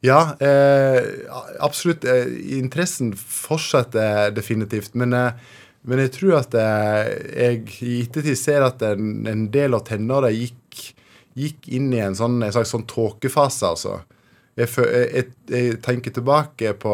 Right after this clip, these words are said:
hva jeg tenkte på, hva jeg var opptatt av, og, og tror jeg var mye smartere og mer reflektert når jeg var sånn ti til tretten enn jeg var fra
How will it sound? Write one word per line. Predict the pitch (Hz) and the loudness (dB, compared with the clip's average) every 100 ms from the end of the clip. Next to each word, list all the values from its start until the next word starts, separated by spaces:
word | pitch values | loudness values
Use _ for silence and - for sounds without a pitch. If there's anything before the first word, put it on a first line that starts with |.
| 101 | 0
hva | 98 143 | 0 0
jeg | 131 98 | 0 0
tenkte | 110 107 - 131 | -4 -6 -8 -2
på, | 123 | -2
hva | 110 | 0
jeg | 127 113 | 0 0
var | 131 | -2
opptatt | - 117 107 98 | -2 -4 -4 -4
av, | 92 | -2
og, | 95 98 - - - - | 0 -2 -6 -20 -18 -10
og | 101 | -6
tror | 135 151 | 0 2
jeg | 113 | 2
var | 101 98 | 2 0
mye | 104 113 139 | -2 -4 -6
smartere | - 107 101 - - 131 | -6 -6 -6 -4 0 2
og | 117 | 4
mer | 120 113 | 2 0
reflektert | 107 98 98 120 117 | -4 -6 -2 -2 -2
når | 104 | -4
jeg | 98 | -4
var | 98 | -4
sånn | 104 101 | -6 -8
ti | 131 123 120 | -8 -8 -6
til | 98 | -8
tretten | 95 101 98 - 123 107 | -6 -8 -10 -8 -4 -2
enn | 95 | -2
jeg | 95 | 0
var | 104 101 | 0 -2
fra | - | -2